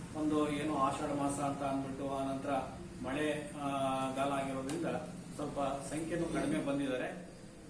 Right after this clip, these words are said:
ಆ, ಮುಂದಿನ ದಿನಗಳಲ್ಲಿ ಪ್ರಾಯಶಃ ಇದರ ಸ್ಟ್ರೆಂತ್ ಜಾಸ್ತಿ ಆಗಬಹುದು ಅಂತ ಅಂದ್ಬಿಟ್ಟು ನಾವು ಭಾವಿಸ್ಕೊಳ್ತೀವಿ.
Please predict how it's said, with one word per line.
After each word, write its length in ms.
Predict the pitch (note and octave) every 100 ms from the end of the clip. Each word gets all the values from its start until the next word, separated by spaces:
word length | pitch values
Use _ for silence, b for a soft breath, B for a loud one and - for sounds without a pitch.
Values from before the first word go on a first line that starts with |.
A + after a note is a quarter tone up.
| A#3
ಆ, 220 | G#3+ G#3
ಮುಂದಿನ 420 | G3+ A#3 B3 B3
ದಿನಗಳಲ್ಲಿ 540 | A#3 F#3+ F#3+ F#3+ F#3 E3
ಪ್ರಾಯಶಃ 280 | E3 E3 E3+
ಇದರ 260 | D#3+ D3+
ಸ್ಟ್ರೆಂತ್ 540 | D#3 - E3 F3+ F3 -
ಜಾಸ್ತಿ 360 | D3+ - E3
ಆಗಬಹುದು 560 | - D3+ D3 D3 C#3+ C#3
ಅಂತ 140 | C3
ಅಂದ್ಬಿಟ್ಟು 400 | B2+ C3 B2+ D3+
ನಾವು 180 | C3 B2
ಭಾವಿಸ್ಕೊಳ್ತೀವಿ. 720 | A#2+ B2 - - - -